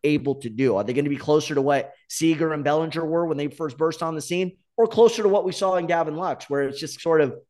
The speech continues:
average at times, maybe slightly above, or enough where we see this guy could be something, but we don't really know what, what it is yet. So it's gonna be interesting, but more will be asked of those guys this year, like you said.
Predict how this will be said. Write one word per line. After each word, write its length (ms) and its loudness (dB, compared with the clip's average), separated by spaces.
average 560 -2
at 220 -2
times, 540 -4
maybe 240 2
slightly 480 2
above, 520 4
or 300 6
enough 300 2
where 120 6
we 160 0
see 420 -4
this 160 4
guy 180 4
could 320 0
be 160 2
something, 640 -2
but 220 4
we 100 4
don't 300 4
really 240 2
know 220 6
what, 440 -2
what 160 2
it 100 0
is 320 -4
yet. 380 -6
So 140 -4
it's 100 -6
gonna 160 2
be 200 4
interesting, 460 -4
but 320 0
more 280 6
will 180 6
be 160 4
asked 240 4
of 80 -6
those 160 -2
guys 260 0
this 180 -8
year, 120 -2
like 180 -6
you 80 -10
said. 280 -6